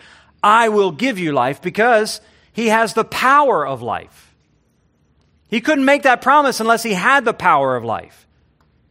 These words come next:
In fact, he said this, uh, over in the shepherd analogy in John chapter ten. He says, "I lay down my life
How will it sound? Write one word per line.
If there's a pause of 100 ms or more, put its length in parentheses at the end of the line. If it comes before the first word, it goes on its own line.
(520)
In
fact,
he
said
this,
uh,
over
in
the
shepherd
analogy
in
John
chapter
ten.
He
says,
"I
lay
down
my
life